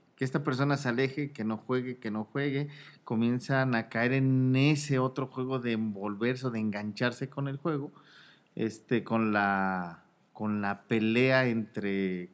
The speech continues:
comentarios y lo que la tabla iba anotando en... Eh, para los que no saben, la, la, la ouija por medio de un indicador va señalando ciertas letras del, del abecedario que está marcado en la tabla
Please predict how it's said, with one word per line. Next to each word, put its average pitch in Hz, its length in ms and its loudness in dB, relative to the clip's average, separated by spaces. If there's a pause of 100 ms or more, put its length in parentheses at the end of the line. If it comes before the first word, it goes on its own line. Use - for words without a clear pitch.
(260)
comentarios 113 880 0
y 104 40 -8
lo 104 200 -4
que - 100 -10
la 92 300 -4
tabla 113 300 -2
iba 110 420 -6 (180)
anotando 107 640 -4
en... 98 320 -2 (540)
Eh, 95 600 -6 (140)
para 120 120 0
los 120 120 0
que 131 80 0
no 127 80 2
saben, 135 280 2
la, 107 200 0
la, 101 380 -4
la 104 100 -4
ouija 127 300 0
por 110 100 -4
medio 117 160 0
de 123 80 0
un 131 80 2
indicador 135 540 0 (340)
va 113 80 0
señalando 120 480 0
ciertas 117 400 -4
letras 113 400 -2
del, 92 380 -6 (160)
del 92 260 -8
abecedario 123 580 0
que - 60 -14
está - 160 -10
marcado 117 340 -4
en 131 60 -2
la 135 160 -2
tabla 143 400 0